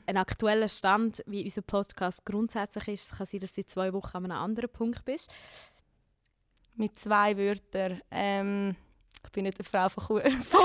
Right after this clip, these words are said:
Speaker 2: wenig Wort, aber <laughs> ich würde sagen, mein Glaube ist mega tragend, ähm, und mein fester Boden.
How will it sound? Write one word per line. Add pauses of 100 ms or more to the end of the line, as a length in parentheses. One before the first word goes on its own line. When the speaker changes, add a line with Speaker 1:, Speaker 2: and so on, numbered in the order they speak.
Speaker 2:
wenig
Wort,
aber
<laughs>
ich
würde
sagen,
mein
Glaube
ist
mega
tragend, (540)
ähm, (920)
und
mein
fester
Boden.